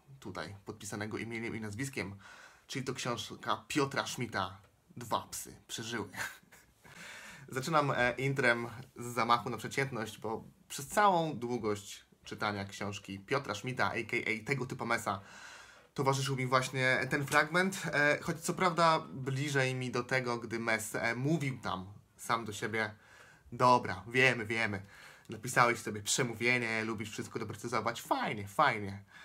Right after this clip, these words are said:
ale przestań w końcu gadać prozą, man. Od tego będziesz miał wywiady, okej? Wolimy, jak te twoje jadowite myśli się ze sobą rymują, więc weź skończ tę gadkę”. Ech, oj,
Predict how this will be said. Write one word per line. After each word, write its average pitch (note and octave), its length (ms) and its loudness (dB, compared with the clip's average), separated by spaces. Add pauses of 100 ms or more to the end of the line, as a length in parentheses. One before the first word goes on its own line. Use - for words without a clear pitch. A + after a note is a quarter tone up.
(500)
ale C3+ 220 2
przestań C3+ 640 -2
w - 80 -8
końcu B2 380 -2
gadać A2+ 340 -2
prozą, A2+ 440 -2
man. G#2+ 400 -2 (440)
Od - 160 -14
tego B2 220 0
będziesz A2+ 300 -6
miał A2+ 160 -2
wywiady, A2+ 480 2
okej? C3 460 2 (460)
Wolimy, B2+ 440 0
jak A#2 160 -4
te B2+ 100 -2
twoje A#2 420 -2 (160)
jadowite B2 640 2
myśli C3+ 640 -2
się - 140 -8
ze A2 80 -4
sobą A#2+ 320 0
rymują, B2 440 0 (280)
więc A#2 280 -4
weź C3 260 2
skończ G#2 320 -6
tę A#2+ 80 -4
gadkę”. E2+ 300 -6 (1000)
Ech, F#3+ 360 6
oj, D3+ 360 4